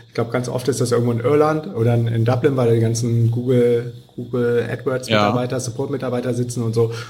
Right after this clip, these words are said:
Speaker 1: die sehen halt dann immer als erstes die Änderungen. Ich weiß noch, dass viele seos, um darüber schreiben zu können, auf ihren Blogs dann immer, ähm, per V P N Irland eingestellt haben, um als erstes dann so die, die Tests von Google zu sehen.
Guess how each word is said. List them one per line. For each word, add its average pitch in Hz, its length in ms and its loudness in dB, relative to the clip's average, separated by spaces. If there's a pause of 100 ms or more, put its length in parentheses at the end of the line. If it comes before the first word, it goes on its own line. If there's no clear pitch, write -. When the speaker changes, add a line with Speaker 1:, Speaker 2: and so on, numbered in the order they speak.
(120)
Speaker 1:
die 127 100 0
sehen 143 300 6
halt 135 140 2
dann 123 100 4
immer 127 140 4
als 123 140 2
erstes 127 280 -6
die 120 120 -6
Änderungen. 120 460 0
Ich 117 80 0
weiß 120 140 0
noch, 127 100 -4
dass 120 180 -6
viele 143 260 4
seos, 151 500 2
um 131 100 -2
darüber 127 260 2
schreiben 143 340 -2
zu - 100 -8
können, 151 280 2 (420)
auf 127 160 -2
ihren 135 200 0
Blogs 131 320 2
dann 127 160 2
immer, 127 640 2
ähm, 120 220 -2
per 127 120 0
V 127 180 2
P 127 140 -2
N 135 460 0
Irland 160 300 4
eingestellt 160 480 0
haben, 160 200 4
um 131 160 -2
als 127 180 0
erstes 127 380 -6
dann 123 140 2
so 123 120 4
die, 123 240 2
die 123 160 0
Tests 135 260 -2
von 123 160 2
Google 127 260 2
zu 117 120 -2
sehen. 117 340 2